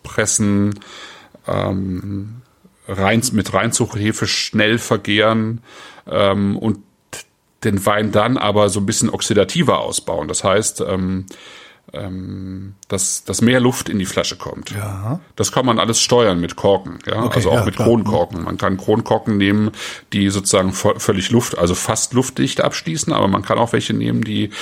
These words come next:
Speaker 1: sozusagen, äh, Umgebungsluft mit reinlassen. Dann bekommt der Wein, äh, sozusagen mehr... Ähm, also
Speaker 2: Sauerstoff.
Speaker 1: oxi-, oxidiert,
Speaker 2: Ja.
Speaker 1: bekommt, genau, bekommt mehr Sauerstoff, oxidiert in der Flasche so ein bisschen. Das, ähm, dadurch bekommen, werden diese,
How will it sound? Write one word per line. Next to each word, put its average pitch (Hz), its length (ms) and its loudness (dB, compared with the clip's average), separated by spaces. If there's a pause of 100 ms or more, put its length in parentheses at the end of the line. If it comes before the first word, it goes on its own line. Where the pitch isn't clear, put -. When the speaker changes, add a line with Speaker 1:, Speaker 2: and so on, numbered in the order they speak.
(240)
Speaker 1:
sozusagen, 107 480 0
äh, 110 100 2
Umgebungsluft 113 800 -2
mit 95 160 -2
reinlassen. 127 580 2
Dann 110 360 0
bekommt 123 380 0
der 98 160 2
Wein, 113 440 2 (300)
äh, - 120 -4
sozusagen 104 640 0
mehr... 107 600 2
Ähm, 95 640 -2 (260)
also - 180 0
Speaker 2:
Sauerstoff. - 260 -2
Speaker 1:
oxi-, - 280 -2
oxidiert, 160 600 0
Speaker 2:
Ja. 165 100 4
Speaker 1:
bekommt, 120 300 0
genau, 104 240 2
bekommt 107 260 0
mehr 127 140 2
Sauerstoff, 160 480 2
oxidiert 123 480 -2
in 175 80 0
der 147 120 4
Flasche 156 300 0
so 139 140 0
ein 139 100 -2
bisschen. 151 320 2 (280)
Das, 117 360 4
ähm, 113 320 2
dadurch 123 300 2
bekommen, - 800 -2 (180)
werden 123 440 2
diese, 104 460 2